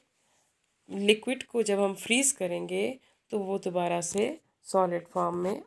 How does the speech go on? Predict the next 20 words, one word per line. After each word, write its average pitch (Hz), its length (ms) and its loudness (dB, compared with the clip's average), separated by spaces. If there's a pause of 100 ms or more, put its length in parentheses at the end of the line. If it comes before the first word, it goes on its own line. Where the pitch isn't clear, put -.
आ 175 140 -2
जाएगी। 165 520 -4 (440)
तो 202 100 -4
बच्चों, 190 520 0 (100)
इस 240 260 -2
तरह 185 520 0 (440)
change 214 460 2 (120)
the 180 180 -8
state 185 300 -2
of 196 140 -2 (180)
matter 175 560 -6 (480)
by 180 140 0
heating 180 600 0 (120)
और 170 140 -8
कूलिंग 185 500 -4 (220)
की 190 60 -12
वजह 190 220 -2
से 226 160 -2
होता 220 280 -4
है, 226 220 -4